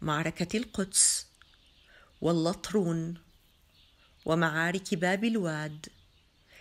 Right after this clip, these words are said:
للدفاع عن فلسطين وحماية المقدسات الإسلامية والمسيحية والحفاظ عليها. ثلاثة، مشاركة الجيش العربي في حرب حزيران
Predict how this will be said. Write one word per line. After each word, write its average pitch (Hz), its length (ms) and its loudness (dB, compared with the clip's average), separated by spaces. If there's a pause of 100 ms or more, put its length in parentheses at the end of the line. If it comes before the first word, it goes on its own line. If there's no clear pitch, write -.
(160)
للدفاع 185 680 2
عن 190 140 0
فلسطين 190 640 2
وحماية 170 680 0
المقدسات 170 840 0
الإسلامية 175 1080 -2 (400)
والمسيحية 196 1120 0 (380)
والحفاظ 165 680 0
عليها. 165 640 -4 (1160)
ثلاثة، 180 500 0 (600)
مشاركة 170 680 2
الجيش 170 400 0
العربي 170 580 -2
في 180 180 -4
حرب 175 340 -2
حزيران 180 840 0